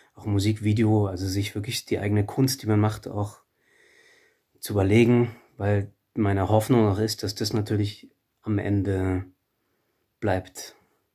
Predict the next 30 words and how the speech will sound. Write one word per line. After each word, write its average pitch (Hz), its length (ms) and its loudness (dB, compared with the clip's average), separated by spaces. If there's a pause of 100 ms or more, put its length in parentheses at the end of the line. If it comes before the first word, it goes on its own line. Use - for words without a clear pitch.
(720)
und 95 160 -4
man 95 180 0
dann 95 160 0
auch 101 360 -10
Jahre 95 340 -2
später 101 340 -4
noch 98 160 -4
darauf 101 280 -6
zurückblicken 104 520 -6
kann 98 180 -4
und 90 80 -6
sagen 90 200 -6
kann, 92 180 -2
ja, 92 320 -2 (1400)
besser 101 280 -6
konnte 107 280 -2
ich's 110 100 -2
nicht, 113 200 -2
besser 101 240 -4
hab 101 60 0
ich's 98 100 -2
nicht 104 160 -2
gewusst, 104 400 -4
aber 101 240 -6
es 98 160 -4
ist - 160 -6
irgendwie 98 280 -6
stimmig 104 600 -2
und, 92 440 -12
ähm, 92 500 -8